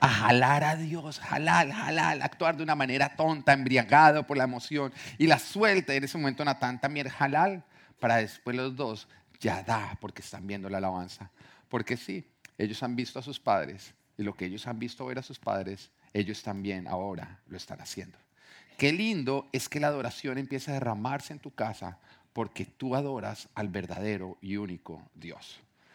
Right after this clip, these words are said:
Hoy continuamos entonces, como les decía, con la quinta palabra. Y el título de esta prédica es Holy Roar,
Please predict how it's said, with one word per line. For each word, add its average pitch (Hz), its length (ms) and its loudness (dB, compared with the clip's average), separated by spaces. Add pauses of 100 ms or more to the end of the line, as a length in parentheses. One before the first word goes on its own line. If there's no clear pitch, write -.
(360)
Hoy 156 160 4
continuamos 170 520 2
entonces, 127 260 -6
como 156 140 -4
les 139 120 -4
decía, 156 380 0
con 147 120 -4
la 117 180 -6
quinta 208 640 -2 (220)
palabra. 143 540 8 (760)
Y 117 80 0
el 107 120 -2
título 151 360 -4
de 131 60 2
esta 120 200 -4
prédica 135 400 0
es 101 240 -4
Holy 135 340 -2
Roar, 101 480 2